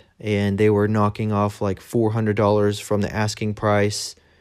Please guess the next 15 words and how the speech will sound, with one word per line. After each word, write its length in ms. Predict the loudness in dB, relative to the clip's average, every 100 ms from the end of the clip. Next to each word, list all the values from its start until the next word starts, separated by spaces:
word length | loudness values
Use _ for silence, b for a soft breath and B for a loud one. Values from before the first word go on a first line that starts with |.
| b b _
And, 400 | -6 -4 -2 -2
uh, 220 | -2 -4 -6
sometimes 460 | -6 -4 -2 -4 -4
you 80 |
can 100 | -4
get 420 | -2 -2 -2 -8 -8
pretty 180 | -4
good 120 | -2 -2
deals 460 | 0 0 -2 -8 -10
if 240 | -12 -8
you 80 | -8
just 380 | -4 -4 -6 B B B
send 240 | -8 -4
an 140 | -2 -2
email, 520 | -2 -2 -2 -2 -6